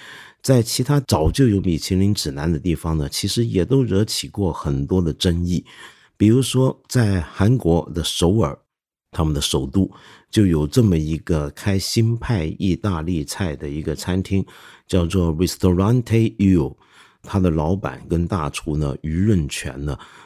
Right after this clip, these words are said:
就公开说要把他的星星退回给米其林。米其林说：“没这回事儿，我们就是个指南嘛，一个媒体嘛，我选哪家餐厅进来，这个还用得着你批准吗？”但是这个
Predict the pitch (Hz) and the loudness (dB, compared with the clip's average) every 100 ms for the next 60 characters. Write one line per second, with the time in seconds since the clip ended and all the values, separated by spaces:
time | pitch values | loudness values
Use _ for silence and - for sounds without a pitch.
0 | _ - 98 85 113 123 - 98 101 - | _ 0 0 4 2 2 0 -2 -2 2
1 | 98 95 _ _ _ 101 87 - 67 - | 2 2 _ _ _ 2 2 0 -10 -2
2 | 92 85 - 95 92 90 90 - - 123 | 0 0 0 0 0 0 -2 0 2 2
3 | 73 - 78 76 80 80 - 78 69 - | 2 0 0 0 -2 -2 -2 -4 -4 -4
4 | 78 73 71 - 82 73 101 104 101 - | -2 -2 -4 -2 -2 0 0 2 0 -2
5 | 104 - 85 110 123 80 73 - 82 - | -2 0 0 0 0 0 -4 -2 -4 -2
6 | 82 85 107 101 90 - - 76 71 73 | -2 0 -2 0 -4 -4 -6 -4 -4 -2
7 | 98 87 - 95 92 80 95 117 80 69 | 0 0 -2 -2 0 0 -2 -4 -6 -6
8 | 67 - - _ 92 113 110 117 107 76 | -8 -12 -20 _ -2 0 2 2 2 0
9 | 101 - 101 95 104 104 104 78 73 - | -2 -2 -2 0 0 0 -2 -2 -6 -10
10 | - - 113 80 92 104 87 80 87 92 | -14 -4 -2 0 0 2 0 0 0 0
11 | 67 - 110 104 78 64 73 - _ _ | -2 -4 -2 0 -2 -2 -6 -8 _ _
12 | _ _ _ 120 107 - 107 98 92 82 | _ _ _ 4 4 2 2 4 2 0
13 | 104 - 87 85 80 80 | -4 0 0 2 0 -2